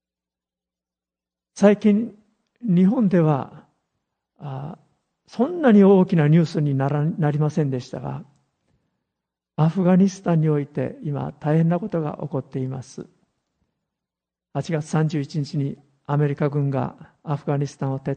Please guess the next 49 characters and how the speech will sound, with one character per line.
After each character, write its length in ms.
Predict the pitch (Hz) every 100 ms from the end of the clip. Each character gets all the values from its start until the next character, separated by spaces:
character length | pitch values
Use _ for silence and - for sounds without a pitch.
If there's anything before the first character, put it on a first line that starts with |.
| -
退 200 | 147 139
し、 280 | - 127 - _ _ _ _ _ _ _ _
あ 120 | - 151
の 140 | 147
ア 40 |
フ 120 | 143 160
ガ 100 | 160
ニ 60 |
ス 80 | 160
タ 80 | 151
ン 60 |
で 80 | 143
の 240 | 139 135 -
統 160 | 160 151
治 200 | 151 143
を 240 | 127 - 196 226
終 140 | 139
え 40 |
た 140 | 139 139
と 140 | 143
い 40 | 131
う 60 |
こ 100 | 139
と 120 | 135
で、 200 | 127 - -
今、 420 | 156 147 127 - _ _ -
ア 120 | 147
フ 140 | - 160
ガ 100 | 147
ニ 120 | 143
ス 80 | -
タ 100 | 139
ン 80 |
は 220 | 139 127 - _ _ _
大 200 | 160 143
変 220 | 175 185
な 260 | 170 135 - _ _
混 280 | - 143 135
乱 200 | 131 135
と 160 | - -
状 220 | 151 135
況 140 | 147
の 60 | 135
中 240 | 131 135
に 120 | 135
あ 60 | 131
り 120 | 143
ま 140 | 143 131
す。 300 | - -